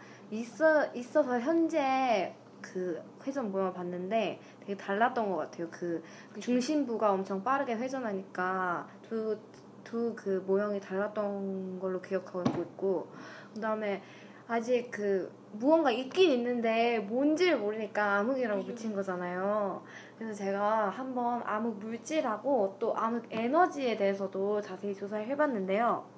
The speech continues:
Speaker 1: 어, 표준 우주 모형에 따르면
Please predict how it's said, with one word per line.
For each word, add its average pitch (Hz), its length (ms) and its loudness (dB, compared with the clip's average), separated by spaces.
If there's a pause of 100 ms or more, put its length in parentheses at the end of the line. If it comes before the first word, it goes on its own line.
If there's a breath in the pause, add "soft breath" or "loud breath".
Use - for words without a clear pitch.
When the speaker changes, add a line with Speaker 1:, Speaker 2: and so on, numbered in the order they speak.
(520 loud breath)
Speaker 1:
어, 208 280 -6
표준 381 540 4
우주 233 260 -2
모형에 214 380 0
따르면 277 580 2